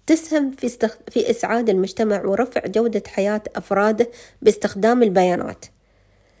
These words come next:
يقام هاكاثون الإمارات في كل إمارات الدولة على مدى ثلاث أيام في كل إمارة، بحيث يكون اليوم الأول مخصص للتعريف بالهاكاثون والتحديات والتدريب على كيفية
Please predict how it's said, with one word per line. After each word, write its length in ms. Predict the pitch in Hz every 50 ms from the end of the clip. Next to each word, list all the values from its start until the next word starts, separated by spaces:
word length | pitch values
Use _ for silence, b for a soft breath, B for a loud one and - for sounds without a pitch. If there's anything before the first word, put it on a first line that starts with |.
| _ _ _ _ _ -
يقام 400 | - 311 311 - 302 330 311 285 -
هاكاثون 460 | 277 277 269 220 208 240 247 262 247
الإمارات 600 | 220 202 196 196 196 196 202 208 214 226 226 226
في 140 | - - 339
كل 340 | - - 285 277 262 254 - - _ _ _ _ -
إمارات 460 | 190 196 196 185 190 190 208 - -
الدولة 520 | 190 170 175 196 196 208 214 220 226 240 - -
على 140 | 180 190
مدى 260 | 190 214 240 240 226 202
ثلاث 320 | - - 214 226 220 - - -
أيام 320 | 185 185 185 196 196 202
في 100 | 196 214
كل 220 | - - 220 202 - -
إمارة، 400 | 190 190 180 175 165 160 - 185 B B B B B B B B -
بحيث 480 | - 202 208 - - 330 320 311 320 233
يكون 360 | 214 214 - 269 254 226 202
اليوم 320 | 190 190 208 254 247 220
الأول 400 | 196 185 - - 233 247 240 233
مخصص 580 | 202 196 - - 269 262 - - - - - 214
للتعريف 600 | 214 233 - - 208 185 180 180 220 208 196 - -
بالهاكاثون 680 | - 214 208 - 220 - 202 196 - 226 233 247 262 262 B B B B B -
والتحديات 920 | - 220 - - 214 - - 185 175 170 190 190 196 214 226 226 220 -
والتدريب 580 | 196 190 185 - 196 190 180 - 214 254 254 247 -
على 300 | - - 233 233 220 220
كيفية 680 | - - 190 190 - - 277 285 277 254 202 180